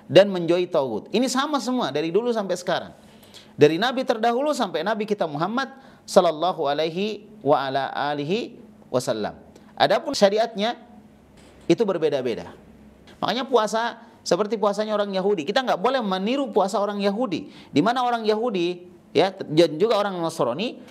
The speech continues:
puasa mereka tidak ada sahur. Ya, maka salah satu fungsi dari makan sahur yang disyariatkan di dalam agama kita menyelisih mereka. Jadi mereka ada, ada puasa tapi nggak ada sahur. Ya, mereka ada berbuka, nggak ada sahur. Kemudian orang Yahudi juga kalau berbuka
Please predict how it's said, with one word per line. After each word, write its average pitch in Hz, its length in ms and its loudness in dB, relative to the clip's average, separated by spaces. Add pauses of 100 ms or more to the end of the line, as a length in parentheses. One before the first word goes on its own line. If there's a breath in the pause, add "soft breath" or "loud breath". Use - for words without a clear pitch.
(160)
puasa 190 320 6
mereka 233 480 -2
tidak 202 320 0
ada 208 80 -4
sahur. 185 400 -2 (1200)
Ya, 160 240 -2
maka 220 240 0
salah 180 240 -2
satu 240 220 -2
fungsi 262 340 -2
dari 180 380 -2 (160 loud breath)
makan 226 400 0
sahur 196 320 -2
yang 180 180 -4
disyariatkan 165 640 -2
di 160 60 0
dalam 156 260 -2
agama 131 320 -4
kita 147 320 -2 (240 loud breath)
menyelisih 277 460 0
mereka. 226 420 -4 (800)
Jadi 180 140 2
mereka 277 340 0
ada, 269 160 0
ada 226 160 0
puasa 233 380 0
tapi 214 180 -2
nggak 185 220 2
ada 185 40 -8
sahur. 180 360 -6 (880)
Ya, - 140 -4
mereka 196 240 0
ada 170 100 0
berbuka, 170 320 -2
nggak 139 160 -2
ada 135 80 -2
sahur. 131 240 -6
Kemudian 233 320 0
orang 220 240 0
Yahudi 214 320 0
juga 240 240 0
kalau 208 240 0
berbuka 185 480 -2